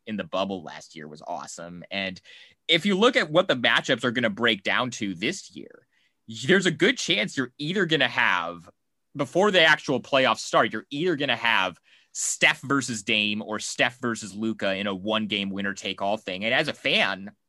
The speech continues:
that's awesome. Like, you're gonna tune into that on T V more so than maybe you would for just the one eight matchup normally, where you think it's gonna be kind of one-sided. So I actually think it's good for interest and for drama.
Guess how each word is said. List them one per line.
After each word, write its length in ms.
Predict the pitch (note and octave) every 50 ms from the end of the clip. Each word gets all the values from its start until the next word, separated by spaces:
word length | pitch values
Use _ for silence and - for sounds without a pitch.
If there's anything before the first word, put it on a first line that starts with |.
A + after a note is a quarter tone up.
| _ _ _
that's 220 | - D#3 F#3 - -
awesome. 380 | A2 D#3 A3 A3+ - G#2 G2
Like, 180 | G#2 A#2 - -
you're 140 | C#3+ F3 F#3+
gonna 160 | A#3+ A3+ C3+
tune 240 | - F#3 G3 F#3+ E3+
into 200 | F3+ F#3 E3 C3
that 200 | B2 B2 B2+ A#2+
on 100 | A2+ A2+
T 160 | - D3 D3+
V 140 | D3 E3 E3
more 240 | B2 A#2 B2 C3+ C3
so 180 | - - B2+
than 120 | A#2+ A#2+ A#2
maybe 220 | A#2+ A#2+ A#2+ A#2
you 140 | A2+ G#2+ G#2
would 300 | G2 A2 A2+ A#2 A2+ G2+
for 500 | - - A#2+ A2 G#2 G#2+ G#2 G2+ G2 - _ _ _ _ _ _ _ _
just 240 | E3 G#3+ A#3 - -
the 100 | F3 D#3
one 260 | B2+ C#3+ D#3 D3 C3+
eight 200 | B2+ C3+ C3+ A2+
matchup 380 | B2+ B2 B2 B2+ - B2+ G2+ -
normally, 360 | A#2+ B2 C3 C3 A#2+ G#2+ G#2+
where 120 | G#2 G#2+ G#2+
you 120 | G#2 G#2+
think 180 | - A#2+ G#2+ G#2
it's 100 | G2 -
gonna 140 | A#2 G#2
be 100 | F#2+ F#2+
kind 220 | F2+ - G#2 G2+ F#2
of 80 | F2
one-sided. 720 | F2 F#2+ F#2+ F2+ E2+ - - C#3 E3 E3 E2 D#2+ C#2+ - _ _ _ - - - _ _
So 460 | - - - E3 C#3+ C3+ C3 - - _
I 140 | - D3 A#3
actually 280 | D4+ E4 D4+ - F#3 E3+
think 220 | - E3+ E3 D3
it's 140 | B2+ - -
good 500 | F2 - - G#2+ C3 D#3+ C#3 - F#2 F2+ - _
for 340 | - A#2+ A2 G#2 G2+ F2+ - _ _ _ _ _
interest 480 | C3+ C3 B2+ B2 - C3 A#2 A#2 - A2+
and 100 | G#2 G2+
for 80 | A2
drama. 720 | G2+ F#2+ G#2 A2 G#2+ G#2+ G2+ G2+ G#2 G2+ G2+ G2+ G#2 G2